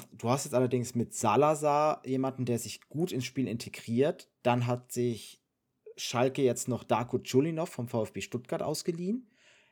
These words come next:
für ein Jahr ohne Kaufoption, aber ist ein Mittelfeld-Arounder. Das heißt, du kannst den noch mal gut einsetzen, wenn Drexler zum Beispiel noch nicht funktioniert oder Mikhailov.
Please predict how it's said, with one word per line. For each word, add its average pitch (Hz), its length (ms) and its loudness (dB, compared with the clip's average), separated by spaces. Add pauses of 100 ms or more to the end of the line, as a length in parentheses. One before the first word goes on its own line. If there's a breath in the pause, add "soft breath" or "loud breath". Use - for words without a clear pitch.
für - 240 -2
ein 120 200 2
Jahr 123 520 2 (340)
ohne 156 260 6
Kaufoption, 147 720 0
aber 107 180 -2
ist - 140 -2
ein 107 60 0
Mittelfeld-Arounder. 151 880 -2
Das 123 120 -6
heißt, 117 180 -6
du - 40 -18
kannst - 300 -4
den 110 80 -2
noch 98 160 -8
mal 101 280 -6 (340)
gut 180 200 -6
einsetzen, 127 540 -4
wenn 139 120 -2
Drexler 131 420 -2
zum 113 140 -8
Beispiel 104 260 -6
noch 95 100 -6
nicht 90 140 -10
funktioniert 98 520 -6
oder 127 160 -4
Mikhailov. 131 720 -2